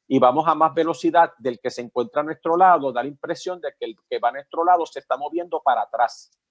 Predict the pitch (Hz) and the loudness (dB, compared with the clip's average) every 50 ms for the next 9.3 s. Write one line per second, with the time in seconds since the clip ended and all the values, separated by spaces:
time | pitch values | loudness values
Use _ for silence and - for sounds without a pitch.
0 | _ _ _ _ _ _ _ _ _ _ - 135 135 131 143 143 147 151 175 202 | _ _ _ _ _ _ _ _ _ _ -4 -2 -2 0 0 0 0 0 -2 -8
1 | 196 - 175 165 147 160 156 - 170 165 170 165 147 165 160 165 165 160 160 - | -8 -6 -6 -6 -6 -10 -6 -6 -4 -4 -4 -2 -2 -2 -2 -2 -4 -4 -2 0
2 | 160 151 147 143 - 175 180 147 135 110 110 - - 143 - 196 185 - 120 110 | 0 0 0 0 2 4 4 4 2 0 -6 -8 -6 -4 -2 -2 -2 0 -2 -4
3 | 104 104 104 107 101 - 95 98 - - 92 82 - _ _ _ _ _ _ _ | -4 -10 -16 -16 -8 -6 -6 -6 -6 -8 -16 -20 -20 _ _ _ _ _ _ _
4 | _ _ - - 123 - 170 180 - 202 175 156 135 - 139 127 - - 139 139 | _ _ -4 -2 2 2 2 2 4 2 2 2 2 2 0 -2 -2 -4 -6 -2
5 | 139 165 170 180 175 180 180 - - 175 175 175 170 175 175 - 202 208 202 170 | 0 2 2 2 2 0 -2 0 2 2 4 4 4 4 2 2 2 4 4 4
6 | 139 127 123 135 - _ _ _ _ _ _ _ _ _ _ _ _ - 113 139 | 4 2 -2 -2 -2 _ _ _ _ _ _ _ _ _ _ _ _ 0 2 2
7 | 139 165 170 - - 190 190 - - - 208 180 165 170 175 - _ 120 123 - | 2 2 0 -4 -2 -2 -2 -2 -2 0 2 2 2 2 -2 -8 _ -16 -16 -10
8 | - 131 127 123 - - 147 151 156 151 156 160 156 - 180 180 151 156 208 196 | -6 -6 -6 -4 -4 -6 -8 -6 -6 -8 -8 -8 -4 -2 -2 -2 2 4 6 6
9 | 160 139 135 175 - _ | 6 6 4 0 -6 _